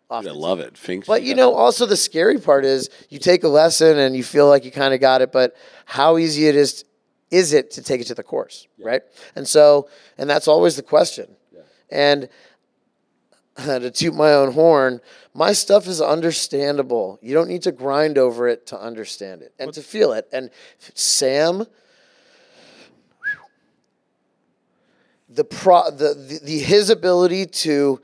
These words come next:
Speaker 1: take it to the course was cray.
Speaker 3: You, you'll have to wait for when the video comes out.
Speaker 1: I can't
Speaker 3: Find out
Speaker 1: say
Speaker 3: what
Speaker 1: anymore.
Speaker 3: happens.
Speaker 1: I can't say
Speaker 3: He's
Speaker 1: any-,
Speaker 3: not allowed to say anything
Speaker 1: I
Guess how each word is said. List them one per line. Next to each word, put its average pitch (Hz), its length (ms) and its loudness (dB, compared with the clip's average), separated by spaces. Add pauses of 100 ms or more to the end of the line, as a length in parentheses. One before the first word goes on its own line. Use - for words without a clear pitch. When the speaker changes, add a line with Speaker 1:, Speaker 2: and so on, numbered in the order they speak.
(180)
Speaker 1:
take 165 220 0
it - 100 -10
to 175 80 -2
the 151 80 -10
course 143 420 -2
was 120 300 -4 (240)
cray. 107 460 -6
Speaker 3:
You, 160 200 -6
you'll 151 140 0
have 151 180 0
to 170 80 -4
wait 156 200 2
for 156 120 -4
when 143 160 -2
the 143 60 -6
video 131 300 -4
comes 123 240 -12
out. 120 300 -8 (200)
Speaker 1:
I 147 100 -2
can't - 80 -10 (120)
Speaker 3:
Find 151 100 2
out 160 60 4
Speaker 1:
say 160 60 6
Speaker 3:
what 160 100 2
Speaker 1:
anymore. 139 300 0 (140)
Speaker 3:
happens. 117 80 -10
Speaker 1:
I 143 60 -4
can't 151 260 -2
say 143 80 -4
Speaker 3:
He's 131 80 -2
Speaker 1:
any-, - 20 -10
Speaker 3:
not 160 180 2
allowed 170 160 4
to 156 60 -6
say 165 180 2
anything 156 220 2
Speaker 1:
I - 20 -2